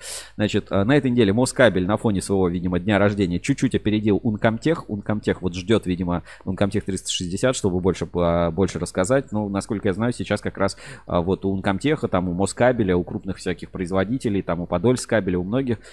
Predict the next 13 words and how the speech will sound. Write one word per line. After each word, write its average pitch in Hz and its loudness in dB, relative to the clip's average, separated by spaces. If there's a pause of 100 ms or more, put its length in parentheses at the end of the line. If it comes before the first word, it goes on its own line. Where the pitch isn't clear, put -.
(100)
ситуация 117 2
с 90 -2
заказами 117 2
достаточно 104 -2
положительная. 104 0
То 87 -4
есть - -6
какие-то 110 -4
вот 95 -2 (160)
откуда-то 127 4
берутся 120 4
заказы, 135 4
непонятно, 107 0